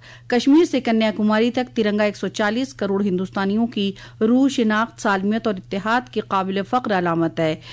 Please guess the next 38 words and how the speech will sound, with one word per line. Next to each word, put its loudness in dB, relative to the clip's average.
سبھی 4
اس -2
کی -2
عزت 0
و 2
وقار 0
کے -4
تحفظ -4
کے 0
تئیں 0
پرعزم 4
اور 2
پرعہد 0
ہیں۔ -2
شراون 2
ماہ 6
میں 8
کانوڑ 0
یاترا 0
نے 2
مظفر 0
نگر 2
کو -2
شیومے 0
بنا 0
دیا -2
ہے۔ -4
وہیں 4
اب 0
ڈاک 2
کانوڑیوں 0
کا 0
سیلاب -2
مظفر -2
نگر -2
پہنچ -4
رہا 0
ہے۔ -2